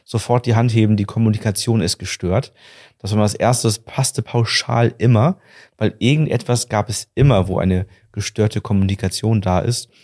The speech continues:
Und das ist eben auch ein sehr häufiger Mitgrund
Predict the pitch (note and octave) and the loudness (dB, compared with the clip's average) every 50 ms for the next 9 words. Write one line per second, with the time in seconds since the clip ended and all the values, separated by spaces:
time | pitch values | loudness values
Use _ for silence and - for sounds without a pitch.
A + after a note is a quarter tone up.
0 | _ _ _ _ - - F#2+ F#2 F#2+ - - F#2 F#2 E2 E2+ F2 F2+ F2+ E2+ E2+ | _ _ _ _ -10 -8 -8 -6 -6 -4 -4 -2 -2 -2 -2 -2 -4 -2 -2 -2
1 | E2+ E2+ F2 F2+ - _ _ _ _ _ _ _ _ _ _ _ _ _ - F#2+ | 0 0 0 -2 -4 _ _ _ _ _ _ _ _ _ _ _ _ _ -2 -2
2 | G2 G2 - - G2 G2+ F#2+ F2+ F2+ F#2+ - _ _ - G#2+ C#3 D3+ - - _ | -2 -2 -2 -4 -4 -2 0 -2 -2 -4 -6 _ _ 2 2 2 2 0 -8 _
3 | - - - A2+ A#2 B2+ B2 - - - | -12 -4 0 2 2 2 2 0 -4 -16